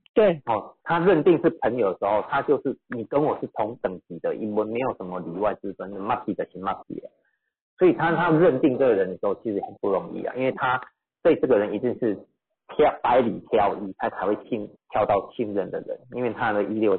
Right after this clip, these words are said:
Speaker 2: 七，那七会质疑啊，又是贵人嘛，六又会挑啊，所以其实他对朋友也是很挑的。
Speaker 1: 嗯。
Speaker 2: 那重点是他挑什么？挑支持他的人。然后这个是，哎，支持会很做任何事情，或是说，哎，他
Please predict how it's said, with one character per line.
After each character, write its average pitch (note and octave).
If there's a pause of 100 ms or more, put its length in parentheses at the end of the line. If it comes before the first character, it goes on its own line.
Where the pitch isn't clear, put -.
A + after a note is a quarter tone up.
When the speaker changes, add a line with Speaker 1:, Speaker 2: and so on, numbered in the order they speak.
Speaker 2:
七， G2 (300)
那 C3
七 C#3
会 C#3+
质 -
疑 G2+
啊， F2
又 A2+
是 B2+
贵 A2+
人 F2
嘛， E2+
六 B2+
又 A#2
会 A#2
挑 G2
啊， F#2 (320)
所 F3
以 -
其 -
实 C#3
他 C3+
对 C3+
朋 A2
友 G2+
也 E2+
是 -
很 E2+
挑 F2
的。 F#2
Speaker 1:
嗯。 F#2+
Speaker 2:
那 C3
重 B2+
点 F#2
是 G#2
他 A2+
挑 G2+
什 -
么？ - (560)
挑 A2 (380)
支 A#2+
持 F#2
他 F2+
的 F#2
人。 - (360)
然 A#2
后 B2
这 -
个 G#2+
是， G#2
哎， G#2 (840)
支 C#3+
持 G#2
会 B2 (680)
很 F#2+
做 C3+
任 B2
何 G2+
事 A2+
情， F#2+
或 G#2
是 G#2
说， G#2+
哎， A2+
他 A2